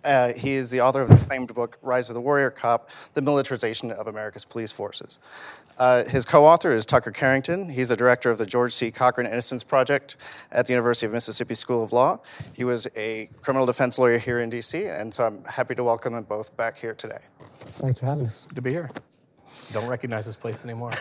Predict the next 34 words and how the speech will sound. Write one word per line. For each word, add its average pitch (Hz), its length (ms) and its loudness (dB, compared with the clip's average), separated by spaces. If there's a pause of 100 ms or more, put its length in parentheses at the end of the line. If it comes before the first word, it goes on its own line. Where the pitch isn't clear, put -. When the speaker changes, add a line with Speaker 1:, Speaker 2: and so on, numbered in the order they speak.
(160)
Speaker 1:
<laughs> 165 260 -2
No, 131 300 -4
we've 127 160 -6
made 147 160 0
a - 20 2
lot 135 160 6
of 120 80 0
changes. 107 420 -8 (840)
Um, 156 380 8 (200)
so, 165 540 6 (380)
oh, 160 160 8
for 160 140 0
those, 180 360 2
uh, 143 200 4
watching, 147 460 2 (140)
uh, 120 260 2
on 123 100 0
the 127 80 -4
internet, 156 440 -4 (120)
uh, 117 60 0
you 120 180 -2
can 120 200 -8
follow 135 240 4
the 127 80 -4
conversation 127 640 -4
along 123 320 0
on 113 160 -6
Twitter 139 420 -2 (300)
using 123 220 -8
the 120 60 -6
hashtag 123 540 -4
Cato 123 400 -2
C 113 280 -2
J. 98 360 -8